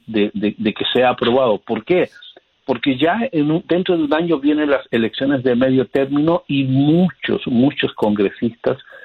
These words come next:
pertenecen a distritos electorales donde no necesariamente los votantes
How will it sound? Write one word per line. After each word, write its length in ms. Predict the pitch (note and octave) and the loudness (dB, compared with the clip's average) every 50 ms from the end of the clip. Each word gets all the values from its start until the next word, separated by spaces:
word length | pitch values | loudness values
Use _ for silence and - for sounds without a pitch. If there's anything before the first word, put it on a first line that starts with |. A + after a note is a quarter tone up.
| - - _ | -20 -8 _
pertenecen 680 | - B2+ A2 - - C3+ A2+ A#2+ C3+ C3+ - D3 C3+ B2+ | -2 -2 0 0 0 0 2 0 0 0 0 0 0 2
a 100 | A#2 A2+ | 0 0
distritos 680 | G#2+ G#2 - - - - B2 C3+ C3 - C#3 - - | -2 -4 -8 -8 -4 -2 -2 0 0 0 0 0 0
electorales 640 | A#2+ A2 A2 - - - A2 G2 G#2+ G#2+ A#2 A#2+ A2 | 0 -2 -2 -2 -2 -2 0 0 2 2 0 0 -2
donde 260 | - A2 G2+ G2 G#2 G2 | -2 -2 0 0 2 2
no 240 | G#2 A2 C3 E3+ | 2 2 2 4
necesariamente 960 | G#3 A#3 G#3+ - F3+ C#3 - D3 C#3 C#3 C#3 C3 B2 B2 B2+ C3 C3 - D3 | 2 2 2 0 0 0 0 0 2 2 2 2 2 2 2 2 0 0 0
los 220 | C3+ A#2+ A#2 A2+ G#2+ | 2 2 0 0 0
votantes 600 | G#2 G2+ - - A#2+ A#2 B2 C3 C3 C#3+ C#3 | -2 -2 0 0 0 0 0 0 -2 -4 -4